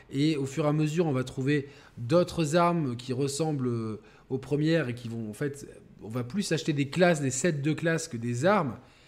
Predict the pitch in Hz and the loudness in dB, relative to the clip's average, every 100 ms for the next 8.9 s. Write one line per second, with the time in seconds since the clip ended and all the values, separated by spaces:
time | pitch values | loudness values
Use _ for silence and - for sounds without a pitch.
0 | - - - 147 147 165 185 180 120 110 | -20 -10 -2 0 2 4 4 2 -2 -6
1 | 120 - 165 151 127 120 110 110 135 - | -8 -8 -8 -4 -2 -2 -6 -8 -8 -8
2 | 131 135 139 151 120 120 127 123 123 143 | -4 -2 2 0 0 0 0 0 0 -2
3 | 151 - - - - - 151 139 131 131 | -2 -8 -20 -20 -20 -10 -2 2 2 0
4 | 98 85 - - - - - 180 185 170 | -4 -14 -16 -20 -20 -20 2 6 8 6
5 | 160 - 139 170 170 165 151 139 143 139 | 2 0 -2 4 6 4 0 -2 0 0
6 | 131 151 156 - - - - _ - 165 | 2 2 2 -2 -14 -20 -20 _ 4 4
7 | 143 135 135 156 160 135 156 151 143 120 | 6 4 4 4 2 0 -2 -2 0 -2
8 | 113 117 180 175 139 131 - - | -2 4 4 6 2 0 -6 -16